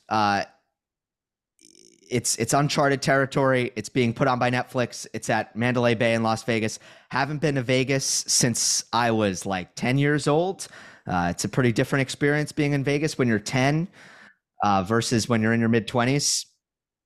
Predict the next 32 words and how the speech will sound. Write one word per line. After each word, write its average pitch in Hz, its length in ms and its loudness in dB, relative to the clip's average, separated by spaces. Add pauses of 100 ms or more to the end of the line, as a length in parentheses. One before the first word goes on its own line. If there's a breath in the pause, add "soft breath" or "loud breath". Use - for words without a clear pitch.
(360)
So 135 140 0
there's 113 180 2
that. 127 320 0 (640)
Um, 101 500 -2 (1300)
there's 131 400 0
a, 117 120 0
there's 117 280 -2
a 117 60 -6
bit 147 140 0
of 143 80 -2
an 151 80 0
undercard. 156 720 0 (280)
Uh, 185 120 -12
Fritz - 480 -2
Tiafoe, 143 800 0 (1080 soft breath)
Sam 147 340 -2
Querrey, 143 400 2
John 131 240 0
Isner, 143 500 -2 (280)
they're 123 340 2
all 135 160 4
gonna 131 200 -2
be 135 180 0
there. 127 340 0
I, 98 320 0 (140)
I 113 80 -4
think 170 240 -6
one 120 220 0
of 185 60 0
the 185 80 0
Bryan 156 440 0
bros, 160 600 -2